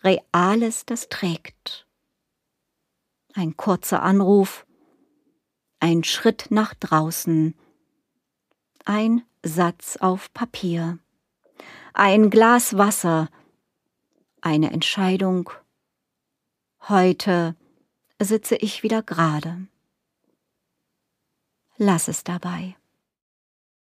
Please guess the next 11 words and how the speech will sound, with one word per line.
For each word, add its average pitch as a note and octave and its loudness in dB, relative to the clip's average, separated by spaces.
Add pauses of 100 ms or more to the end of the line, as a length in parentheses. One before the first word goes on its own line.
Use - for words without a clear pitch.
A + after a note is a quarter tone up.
(920)
Wenn A#3 2
du G3 4
ein D#3 2
Stück - -6
mit C4 0
mir B3 4
weitergehen F3 2
möchtest, F3 -2 (800)
ich - -6
höre C4+ 4
dich, C4+ -2